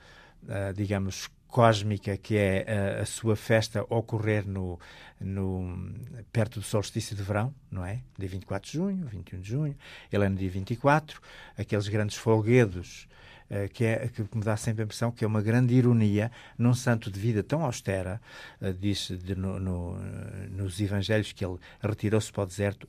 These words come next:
alimentava-se de mel silvestre e de gafanhotos e vestia-se de pele de camelo.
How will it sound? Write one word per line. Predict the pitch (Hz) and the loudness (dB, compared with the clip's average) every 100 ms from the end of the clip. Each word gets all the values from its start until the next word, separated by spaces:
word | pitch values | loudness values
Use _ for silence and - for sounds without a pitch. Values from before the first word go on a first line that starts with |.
| - | 0
alimentava-se | 120 117 110 104 107 104 95 - | 4 4 4 2 0 0 -4 -6
de | 104 | -2
mel | 104 110 | 0 0
silvestre | 110 101 95 101 104 - 98 | -2 -6 -4 -2 -4 -4 -8
e | |
de | 98 | -4
gafanhotos | 107 - 101 101 110 - - - _ _ - - - | -6 -4 -6 -6 -8 -12 -20 -20 _ _ -20 -20 -6
e | 113 | -2
vestia-se | 107 - 113 - 98 | -2 -2 -4 -4 -6
de | |
pele | - - 117 | -4 2 2
de | 104 | 2
camelo. | 107 98 90 95 | -2 0 -2 -6